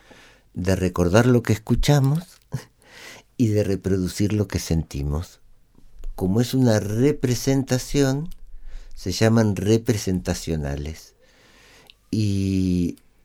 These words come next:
los podemos representar tal cual los vimos, tal cual los escuchamos,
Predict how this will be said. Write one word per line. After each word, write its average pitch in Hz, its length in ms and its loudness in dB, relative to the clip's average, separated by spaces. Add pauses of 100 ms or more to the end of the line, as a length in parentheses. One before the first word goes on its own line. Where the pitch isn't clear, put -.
(240)
los 98 220 -2
podemos 110 440 2
representar 104 680 0
tal 80 260 -4
cual 90 220 2
los 82 180 0
vimos, 107 540 2
tal 82 240 -4
cual 90 200 0
los 95 200 -2
escuchamos, 135 760 -2